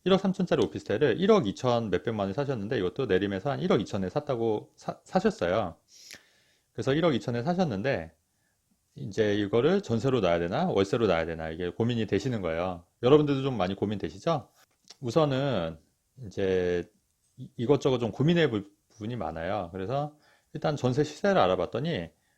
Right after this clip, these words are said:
거기에 원룸 사이즈 전세 시세가 구천만 원 정도 들어가더라고요. 그럼 이분 같은 경우에는 전세를 놓게 되면은 전세 놓고 한 삼천만 원 정도만 있으면 이제 이 오피스텔을 살, 사는 거죠. 그리고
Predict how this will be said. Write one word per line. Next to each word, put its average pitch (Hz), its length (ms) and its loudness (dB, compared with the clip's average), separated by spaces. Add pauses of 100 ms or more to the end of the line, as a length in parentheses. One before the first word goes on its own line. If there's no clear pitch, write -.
(180)
거기에 110 440 0
원룸 101 840 0
사이즈 113 440 -2
전세 95 240 -6
시세가 139 580 -2 (380)
구천만 139 440 4
원 82 100 -4
정도 85 520 -4
들어가더라고요. 90 760 -2
그럼 113 140 -6
이분 107 220 -4
같은 104 220 -4
경우에는 98 440 -2 (760)
전세를 123 340 0
놓게 95 200 0
되면은 113 460 -2
전세 110 260 -2
놓고 101 300 -4
한 170 100 0
삼천만 220 420 2
원 175 80 0
정도만 139 340 -4
있으면 147 440 -4 (640)
이제 90 380 -4
이 107 140 -6
오피스텔을 101 520 -2
살, 131 420 -2
사는 185 300 2
거죠. 87 460 -4 (720)
그리고 143 480 -2